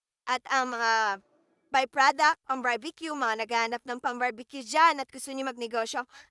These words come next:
punta na lang kayo dito sa pwesto. Murang-mura.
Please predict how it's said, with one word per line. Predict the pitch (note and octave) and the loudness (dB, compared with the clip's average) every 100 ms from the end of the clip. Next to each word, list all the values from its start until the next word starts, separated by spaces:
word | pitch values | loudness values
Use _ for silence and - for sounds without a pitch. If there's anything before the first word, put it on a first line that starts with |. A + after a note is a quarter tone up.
| _ | _
punta | - G#4+ A4+ | -4 -2 0
na | G4 | 2
lang | F#4+ F4 | 2 2
kayo | F#4 | 0
dito | F#4 | -6
sa | F4 | -10
pwesto. | - D#4 - F4+ E4 A3+ G3+ _ D4 | -4 -2 -2 2 4 4 -2 _ -4
Murang-mura. | D#4 G#4 G#4+ D4 B3 C#4 G3+ | 4 4 4 0 2 2 0